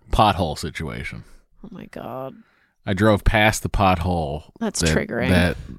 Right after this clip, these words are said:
Speaker 1: that you destroyed the Volvo on
Speaker 2: Uh-huh.
Speaker 1: the first time you did it
Speaker 2: Yeah.
Speaker 1: this month.
Speaker 2: Uh-huh.
Speaker 1: Um, and it, it looked like it was opening back up. So
Speaker 2: Why are
Speaker 1: be
Speaker 2: they so,
Speaker 1: careful out there, everyone.
Speaker 2: why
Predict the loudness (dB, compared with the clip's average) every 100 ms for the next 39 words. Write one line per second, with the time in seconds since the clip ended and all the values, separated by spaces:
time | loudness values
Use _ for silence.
0 | -6 0 2 2 2 0 0 2 2 0
1 | -2 -2 0 -2 -2 -2 0 0 0 0
2 | 0 0 0 0 4 4 4 4 4 2
3 | -2 0 2 4 4 4 2 0 2 4
4 | 2 -6 -16 -18 -18 -8 -4 -2 -2 2
5 | 4 6 4 2 -2 -6 _ _ _ 0
6 | 2 0 0 0 -2 -4 -2 0 0 0
7 | 0 0 0 0 0 -2 -4 -8 -12 -20
8 | -20 -20 -20 -20 -20 -20 -20 -20 -18 -18
9 | -18 -20 -20 -20 -20 _ _ _ _ _
10 | _ _ _ _ _ _ _ _ -12 -10
11 | -10 -12 _ _ -16 -6 -4 -4 -8 -16
12 | -20 -14 -12 -6 -2 2 4 2 2 0
13 | 0 -2 -2 0 2 2 2